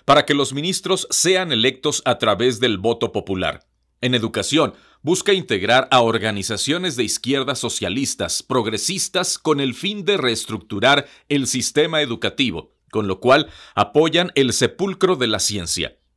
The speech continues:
En política internacional, pretende impulsar el latinoamericanismo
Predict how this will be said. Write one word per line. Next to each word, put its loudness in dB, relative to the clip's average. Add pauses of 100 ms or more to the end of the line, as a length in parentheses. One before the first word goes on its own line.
(320)
En 0
política 0
internacional, 0 (240)
pretende 2
impulsar 2
el 2
latinoamericanismo -2